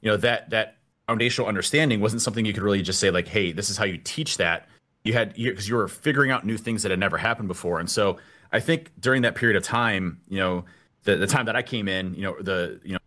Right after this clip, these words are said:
around the, the, the, you know, late nineties, uh, early two thousands was kind of a, an interesting time because, you know, there wasn't tutorials, there wasn't college classes, there wasn't anything like that. So it was really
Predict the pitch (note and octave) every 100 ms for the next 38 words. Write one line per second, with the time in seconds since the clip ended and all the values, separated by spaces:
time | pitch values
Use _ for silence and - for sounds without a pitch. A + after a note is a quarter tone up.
0 | - G2+ G#2 F#2 D#2 E2 - F2 E2+ E2
1 | D#2 - - F2 E2 G#2+ G2 G2 F#2+ F2+
2 | - E2+ D#2+ G2 F#2 F2+ A#2+ C#3+ G2 F2+
3 | F2 - - _ _ - A#2+ - D3+ D3+
4 | B2 G#2+ A#2 A2 B2 B2 A#2 G2 A#2 C3
5 | A2 - G#2 F#2+ - - G#2 G2 - -
6 | A2 A#2+ A#2 G2 - - F2+ G2 F#2 E2
7 | F#2 G#2 A2+ A2 - G2 F#2+ - F2+ F2
8 | - E2 D#2 F2+ G2 B2 G#2+ G2+ F#2 F2+
9 | - F2 E2 - F2+ E2+ A2 A#2+